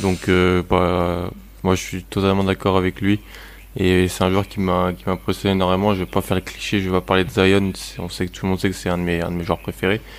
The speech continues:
Mais, euh, Brandon Ingram, en termes de, d'élévation de niveau sur, euh, depuis qu'il arrive au Pélican,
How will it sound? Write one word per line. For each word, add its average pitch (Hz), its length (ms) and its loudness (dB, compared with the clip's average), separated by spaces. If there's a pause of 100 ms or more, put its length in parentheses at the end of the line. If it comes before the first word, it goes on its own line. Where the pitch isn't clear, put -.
(220)
Mais, 87 180 -4
euh, 82 80 -2
Brandon 92 260 0
Ingram, 98 500 2 (560)
en 98 100 -2
termes 95 300 0
de, 92 360 0
d'élévation 98 540 2
de 101 80 0
niveau 101 440 0
sur, 98 340 -4
euh, 98 200 0
depuis 95 240 -6
qu'il - 160 -2
arrive 98 180 4
au 98 60 2
Pélican, 113 600 0